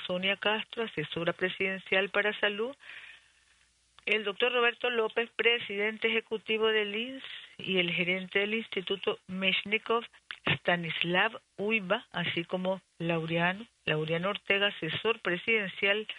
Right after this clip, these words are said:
para inversiones, comercio y cooperación internacional. Transmitimos los saludos de nuestro pueblo, heroico,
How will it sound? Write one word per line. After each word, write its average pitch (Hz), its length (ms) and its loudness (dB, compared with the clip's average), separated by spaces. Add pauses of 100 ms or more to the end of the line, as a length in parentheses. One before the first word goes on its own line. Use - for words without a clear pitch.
(680)
para 170 180 2
inversiones, 170 720 -2
comercio 175 560 -4
y - 20 -8
cooperación 165 680 -4
internacional. 156 1000 -4 (440)
Transmitimos 185 580 0
los 196 260 -2
saludos 226 440 0
de 240 120 0
nuestro 202 480 -4
pueblo, 143 360 -4 (200)
heroico, 185 720 -2